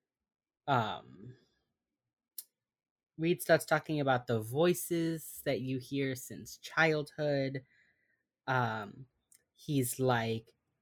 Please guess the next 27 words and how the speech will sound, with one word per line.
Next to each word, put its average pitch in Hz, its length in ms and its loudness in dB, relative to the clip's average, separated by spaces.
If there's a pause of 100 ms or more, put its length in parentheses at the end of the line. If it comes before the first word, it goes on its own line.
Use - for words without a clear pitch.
(140)
"You 156 260 8
already 147 360 8
have 131 200 4
the 135 100 -4
tools 139 520 0
to 131 100 -4
beat 139 280 -4
this. 139 200 -2
It's 127 200 -8
your 120 120 0
mind. 143 640 4
Like, 120 220 0 (380)
you 151 160 2
have 147 240 4
to 143 60 -6
believe, 135 380 -2
I 131 200 2
have 127 340 0
to 143 100 -2
believe 131 720 -2
that, 123 200 -4
like, 107 360 -4 (1080)
these 123 220 0 (100)
voices 131 360 0
ha-, 120 180 -6
have 131 200 2
a 120 120 -4